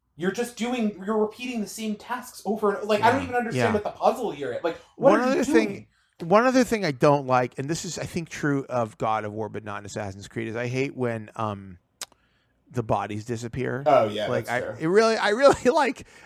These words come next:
Speaker 2: I'm a big, I'm big on object permanence,
Speaker 1: Mm-hmm.
Speaker 2: and, uh, that's a big thing for me. I love when I can, I remember where a thing is, <laughs> and, like,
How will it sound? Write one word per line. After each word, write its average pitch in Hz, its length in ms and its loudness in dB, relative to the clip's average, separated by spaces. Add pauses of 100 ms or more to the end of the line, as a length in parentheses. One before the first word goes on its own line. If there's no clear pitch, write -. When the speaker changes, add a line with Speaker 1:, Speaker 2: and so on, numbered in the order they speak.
(140)
Speaker 2:
I'm 254 240 6
a 226 60 4
big, 180 500 4 (200)
I'm 196 200 2
big 170 320 4
on 147 280 0
object 135 520 0
permanence, 135 640 -6
Speaker 1:
Mm-hmm. 113 260 -12 (160)
Speaker 2:
and, 131 600 0 (100)
uh, 123 160 2
that's 135 220 -2
a 123 40 -6
big 131 280 -8
thing 123 200 -4
for 147 140 -4
me. 139 320 -4
I 117 140 -2
love 123 260 -2
when 117 140 -2
I 110 100 -6
can, 104 460 -14
I 104 80 -8
remember 107 420 -4
where 110 160 -4
a 107 80 -6
thing 120 280 -10
is, 127 440 -6 (120)
<laughs> - 120 -14
and, - 400 -8
like, 226 440 0